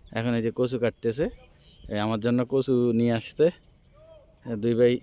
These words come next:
আহ, কচু নিয়ে যাব। এই যে দেখেন, ওই যে আমার এক চাচা খেতে বসে রয়েছে, উনি ওখান থেকে আমাকে ডাকতেছে। আহ, তো আলহামদুলিল্লাহ, আহ, আলু ক্ষেতে জীবনে প্রথম করলাম।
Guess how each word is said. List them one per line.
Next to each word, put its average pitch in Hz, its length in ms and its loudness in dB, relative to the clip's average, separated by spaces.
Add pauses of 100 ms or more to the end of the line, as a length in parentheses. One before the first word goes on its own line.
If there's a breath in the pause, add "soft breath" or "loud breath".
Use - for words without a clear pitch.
(120)
আহ, 110 200 -4 (120)
কচু 127 220 -2
নিয়ে 120 200 0
যাব। 120 380 2
এই 107 200 2
যে 104 160 -6
দেখেন, 110 360 -6 (200)
ওই 135 360 0
যে 131 120 2
আমার 127 180 2
এক 131 120 2
চাচা 131 380 0
খেতে 127 280 -4
বসে 120 260 -4
রয়েছে, 139 280 -4
উনি 117 380 -4 (300 soft breath)
ওখান 127 280 -2
থেকে 131 200 0
আমাকে 123 240 -2
ডাকতেছে। 123 480 -4
আহ, - 1080 -16 (160)
তো 127 100 2
আলহামদুলিল্লাহ, 151 880 2
আহ, 131 260 2
আলু 131 140 0
ক্ষেতে 135 500 2 (380 soft breath)
জীবনে 127 340 2
প্রথম 135 340 0
করলাম। 143 320 2